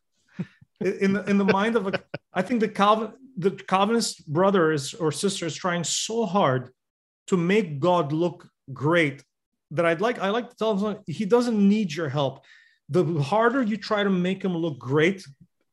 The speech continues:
the, the, the weaker, uh, you're projecting him to be.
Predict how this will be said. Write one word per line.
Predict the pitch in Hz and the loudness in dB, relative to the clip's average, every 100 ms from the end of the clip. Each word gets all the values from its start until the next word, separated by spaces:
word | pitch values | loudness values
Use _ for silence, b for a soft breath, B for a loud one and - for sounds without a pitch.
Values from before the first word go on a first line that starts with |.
| _ | _
the, | 147 175 - | -2 -2 -2
the, | 139 156 151 - | 0 0 0 -2
the | 147 | 0
weaker, | 151 156 214 240 - 139 139 - _ _ _ _ | 0 4 2 2 0 -2 -2 -4 _ _ _ _
uh, | 156 139 139 147 | -4 -2 -2 0
you're | 160 160 | -2 0
projecting | 160 131 180 180 156 | -2 -2 -4 -4 -6
him | 131 131 | -6 -6
to | 127 | -8
be. | 110 113 | -8 -8